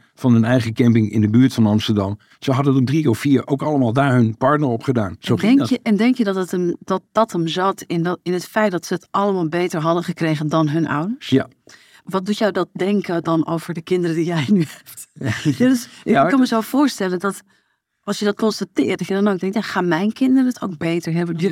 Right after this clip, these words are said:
Speaker 1: nou ja, de, de grap is dus, en daarom vond ik het leuk om over dit verhaal te vertellen, omdat het dus niet, het niet de grootste scoop of zo, helemaal niet. Het is in ieder geval een verhaal dat me heel dierbaar is en heel dichtbij me is gebleven, omdat het,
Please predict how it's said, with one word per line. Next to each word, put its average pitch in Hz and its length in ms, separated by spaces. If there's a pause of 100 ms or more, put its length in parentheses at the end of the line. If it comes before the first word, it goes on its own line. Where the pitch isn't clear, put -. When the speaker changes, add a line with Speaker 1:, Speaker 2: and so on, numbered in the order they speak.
Speaker 1:
nou 170 180
ja, 165 120
de, 220 180
de 151 100
grap 208 240
is 185 80
dus, 143 200
en 139 140
daarom 160 380
vond 147 220
ik 127 60
het 131 100
leuk 151 180
om 127 160
over 123 140
dit 165 140
verhaal 143 240
te 147 60
vertellen, 110 300
omdat 117 260
het 117 100
dus 113 120
niet, 151 180
het 117 160
niet 143 160
de 127 60
grootste 127 380
scoop 147 300
of 131 120
zo, 117 180
helemaal 131 340
niet. 101 200
Het 107 140
is 117 120
in 120 60
ieder 123 140
geval 120 180
een 113 80
verhaal 151 280
dat 107 140
me 107 80
heel 107 220
dierbaar 107 340
is - 120
en 101 60
heel 113 140
dichtbij 107 400
me 101 60
is 101 80
gebleven, 104 360 (360)
omdat 120 300
het, 120 120